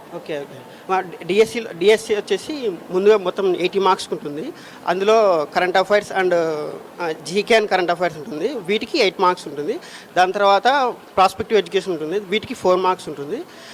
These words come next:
మళ్ళీ వచ్చేసి సైకాలజీ ఉంటుంది, వీటికి ఫోర్ మార్క్స్ ఉంటుంది. Content and మెథడాలజీ మిగిలిన మార్క్స్ ఉంటు-, ఉంటాయి కాబట్టి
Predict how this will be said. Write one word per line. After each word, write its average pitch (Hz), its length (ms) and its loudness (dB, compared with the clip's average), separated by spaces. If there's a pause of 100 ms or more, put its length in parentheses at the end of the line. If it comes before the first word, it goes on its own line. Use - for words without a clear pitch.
(180)
మళ్ళీ 190 260 2
వచ్చేసి 214 440 0
సైకాలజీ 190 480 2
ఉంటుంది, 165 320 -4
వీటికి 214 320 -6
ఫోర్ 185 240 2
మార్క్స్ 170 280 -4
ఉంటుంది. 151 280 -8 (460)
Content 226 300 0
and 226 120 0
మెథడాలజీ 208 540 2
మిగిలిన 226 400 2
మార్క్స్ 180 540 0
ఉంటు-, 156 300 -10
ఉంటాయి 160 220 -6
కాబట్టి 156 460 -6